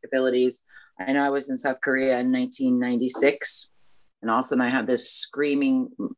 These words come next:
thing in the middle of the night. I was like, "Call your mother, call your mother, call your mother, call your mother." And it's like, "Okay, I'm gonna call my mother."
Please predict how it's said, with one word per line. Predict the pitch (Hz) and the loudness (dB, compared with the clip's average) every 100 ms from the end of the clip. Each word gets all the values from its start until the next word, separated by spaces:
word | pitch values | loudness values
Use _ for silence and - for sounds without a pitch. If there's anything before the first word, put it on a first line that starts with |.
| - | -2
thing | 139 127 | 0 2
in | 123 | 2
the | |
middle | 131 127 | 2 2
of | 123 | 0
the | 123 | 0
night. | 117 | 0
I | 120 | 0
was | 117 | -2
like, | 123 | -2
"Call | 156 147 | 0 0
your | 143 139 | 2 0
mother, | 127 120 | -2 -4
call | 156 143 | -2 0
your | 143 | 2
mother, | 131 127 | 0 -4
call | 120 135 | -4 -2
your | 135 | 2
mother, | 135 127 127 | 2 0 0
call | 147 | 0
your | 135 | 0
mother." | 139 127 | 0 0
And | 131 | -4
it's | 131 | -2
like, | 139 - | -2 -2
"Okay, | - 156 139 | -4 0 0
I'm | |
gonna | 135 131 | 0 -2
call | 147 | 0
my | 135 | 2
mother." | 139 143 135 | 2 2 2